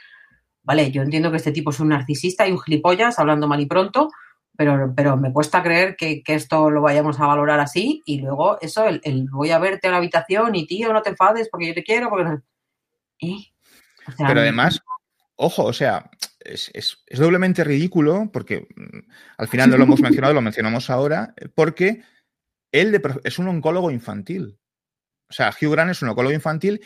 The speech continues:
Speaker 2: y durante toda la historia, todos los, los, los, los flashbacks que hay a lo largo de la historia, resulta que es un oncólogo, un oncólogo infantil súper cariñoso, súper compasivo, súper empático, súper amable con los críos,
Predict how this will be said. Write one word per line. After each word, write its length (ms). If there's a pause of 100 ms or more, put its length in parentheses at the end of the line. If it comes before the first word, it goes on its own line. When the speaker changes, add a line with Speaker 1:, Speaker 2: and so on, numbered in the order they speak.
(220)
Speaker 2:
y 80
durante 640
toda 260
la 80
historia, 520
todos 280
los, 240
los, 360
los, 420
los 420
flashbacks 540
que 80
hay 120
a 40
lo 80
largo 160
de 80
la 20
historia, 440 (380)
resulta 420
que 60
es 100
un 80
oncólogo, 380
un 140
oncólogo 240
infantil 580
súper 380
cariñoso, 600
súper 360
compasivo, 720
súper 320
empático, 720
súper 300
amable 340
con 100
los 200
críos, 520